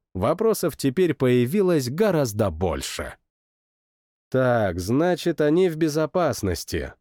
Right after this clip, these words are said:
глядя на пленного, кивнул я. "Замечательная новость! Толя, вали, ублюдка!" "Постой!" Холодный взгляд моментально стал затравленным.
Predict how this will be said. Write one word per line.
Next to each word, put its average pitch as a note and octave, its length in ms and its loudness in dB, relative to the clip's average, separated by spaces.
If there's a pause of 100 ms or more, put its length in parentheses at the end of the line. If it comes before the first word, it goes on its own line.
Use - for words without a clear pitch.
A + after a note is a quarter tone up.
(440)
глядя D3+ 480 2
на C#3+ 140 2
пленного, D#3 560 2
кивнул A2+ 480 2
я. D2+ 420 -4 (840)
"Замечательная G3 840 0
новость! G3+ 580 -2 (380)
Толя, F3+ 480 2 (180)
вали, D#3 300 4
ублюдка!" C#3+ 600 0 (880)
"Постой!" A#3+ 760 2 (460)
Холодный D3+ 640 2
взгляд B2 520 0
моментально E3 760 2
стал C#3+ 340 0
затравленным. E2+ 1080 -2